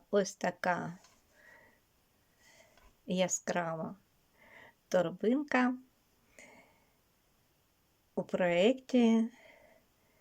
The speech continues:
який для нас організувала пані Олена.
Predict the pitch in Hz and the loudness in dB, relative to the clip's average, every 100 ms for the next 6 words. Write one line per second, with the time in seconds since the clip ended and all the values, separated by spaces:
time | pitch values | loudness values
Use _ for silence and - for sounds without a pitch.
0 | _ _ _ 190 185 180 185 175 180 170 | _ _ _ -2 -2 -2 -6 -4 -4 -4
1 | 170 165 - 170 180 170 170 175 175 170 | -6 -6 -6 -6 -6 -6 -4 -4 -2 -4
2 | 165 160 - - _ _ _ _ - _ | -4 -6 -10 -18 _ _ _ _ -20 _
3 | _ _ _ _ _ _ - 180 165 160 | _ _ _ _ _ _ -2 -2 -2 -6
4 | 156 156 165 170 214 277 294 | -8 -8 -6 -2 0 -2 -4